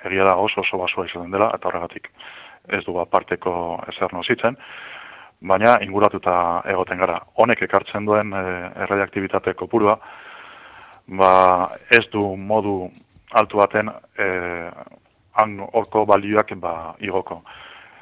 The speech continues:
Bi gauzengatik, ze gertatzen den, mm, ba, pasadizo hauek gertatzen dira urtean behin edo birritan, ez da etengabe zeinekin egoten garen, eta bestetik, ba, esandakoa, eh, geratzen den kopurua, pentsatu behar dugu,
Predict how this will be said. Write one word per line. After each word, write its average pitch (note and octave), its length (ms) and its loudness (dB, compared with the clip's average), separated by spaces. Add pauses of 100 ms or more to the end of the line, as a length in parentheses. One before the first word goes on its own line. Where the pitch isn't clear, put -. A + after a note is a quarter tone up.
(240)
Bi F#2+ 220 -6
gauzengatik, G2 680 0
ze F2+ 460 -6 (380)
gertatzen G2 500 -8
den, F#2 380 0
mm, E2+ 320 -18 (840)
ba, F2 340 -2
pasadizo G2 560 -2
hauek G2+ 240 2
gertatzen F#2 380 -8
dira F2+ 440 -4
urtean F#2 520 -6
behin G2 260 0
edo F2+ 140 -8
birritan, G#2 480 -2
ez F#2 120 -10
da F2 300 -4
etengabe F#2 520 -4 (140)
zeinekin F2+ 380 -12
egoten F2+ 320 -12
garen, A#2 240 0 (1300)
eta A#2 420 4
bestetik, G#2 720 -6
ba, F2+ 260 -4
esandakoa, F2+ 520 -8 (120)
eh, F2 280 -8
geratzen G2 460 -6
den F#2+ 180 -6
kopurua, G#2+ 420 0
pentsatu F#2+ 440 -10
behar F#2 140 -4
dugu, F#2 280 -6